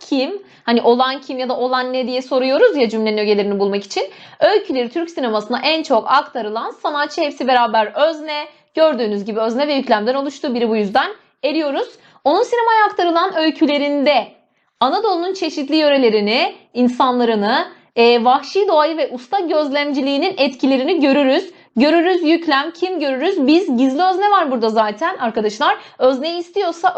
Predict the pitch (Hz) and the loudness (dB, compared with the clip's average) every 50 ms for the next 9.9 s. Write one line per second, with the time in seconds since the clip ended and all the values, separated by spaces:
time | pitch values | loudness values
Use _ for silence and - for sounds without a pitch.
0 | 302 320 302 302 330 339 - 339 349 359 269 320 277 269 269 - - 285 240 285 | 0 0 -2 -4 -6 -6 -6 -6 -4 -6 -8 -8 -10 -12 -8 -8 -8 -6 -4 -4
1 | 320 453 427 349 320 294 302 294 285 240 226 214 220 208 208 202 208 202 208 320 | -2 0 0 0 2 4 4 4 4 2 -2 -8 -6 -4 -2 -2 -2 -2 -4 -6
2 | 339 302 262 233 233 254 247 240 220 254 359 415 359 269 240 247 320 370 370 - | -6 -4 -4 -2 2 2 2 2 0 -2 -2 0 0 0 0 0 -4 -4 -2 -2
3 | 285 254 247 240 220 202 196 190 196 220 214 226 214 208 214 220 202 - - 220 | -2 0 -2 -2 -4 -4 -6 -6 -6 -6 -6 -6 -6 -6 -6 -8 -6 -4 -2 0
4 | 226 233 240 208 233 226 214 208 214 214 247 240 214 220 220 254 294 285 269 262 | 0 0 2 2 2 2 2 2 -2 -4 -4 0 2 2 2 2 0 -4 -8 -8
5 | 262 - 208 202 202 202 269 - - - - - - - - - - - - 277 | -8 -10 -10 -8 -8 -6 -8 -8 -10 -14 -20 -20 -20 -20 -20 -20 -10 -2 0 0
6 | 320 370 403 392 - 359 359 359 349 339 330 339 339 349 311 302 302 311 359 - | 0 0 -2 -4 -4 -6 -4 -2 -2 -2 -4 -4 -4 -4 -2 0 0 -2 -2 0
7 | - 277 285 285 277 - 285 285 277 269 269 247 240 247 311 339 320 269 320 294 | 0 0 0 0 0 0 0 0 0 0 0 2 2 4 2 2 4 4 4 4
8 | 285 277 269 - 254 254 247 233 208 202 196 208 208 220 220 233 311 320 - 320 | 4 2 -2 -2 0 0 0 2 0 0 0 2 2 2 2 2 -2 -4 -6 -4
9 | 302 302 311 302 - 311 320 349 370 294 320 269 233 226 240 302 370 - | -4 -4 -6 -6 -6 -4 -2 0 2 2 2 2 2 2 2 0 -2 -4